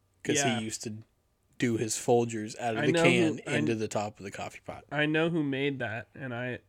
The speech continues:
Speaker 2: it probably is. It probably is Folgers. <laughs>
Speaker 1: It's not, oh, yeah, it's kinda rough at the end, but
Speaker 2: It's rough.
Speaker 1: at least for me.
Speaker 2: This one is, I think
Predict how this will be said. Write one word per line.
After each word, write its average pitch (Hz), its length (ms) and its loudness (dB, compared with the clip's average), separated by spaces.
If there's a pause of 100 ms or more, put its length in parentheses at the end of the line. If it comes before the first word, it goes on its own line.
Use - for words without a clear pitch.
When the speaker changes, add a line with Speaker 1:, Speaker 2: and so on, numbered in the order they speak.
(280)
Speaker 2:
it 135 180 -4
probably 131 640 0
is. 95 320 -12 (400)
It 147 120 -4
probably 135 380 2
is 127 180 -4
Folgers. - 680 4 (460)
<laughs> - 40 -8 (1400)
Speaker 1:
It's - 120 -8
not, - 160 -8 (160)
oh, - 260 -6 (440)
yeah, 135 140 -6
it's 139 140 -6
kinda 175 320 2
rough 131 320 6
at 120 120 -2
the 110 140 -4
end, 110 220 -4
but 110 220 -2 (240)
Speaker 2:
It's 147 180 -2
rough. 123 160 -4
Speaker 1:
at - 60 -2
least 147 220 6
for 113 100 0
me. 110 260 0 (560)
Speaker 2:
This 185 240 4
one 196 380 0
is, 143 760 4
I 151 120 2
think 170 260 2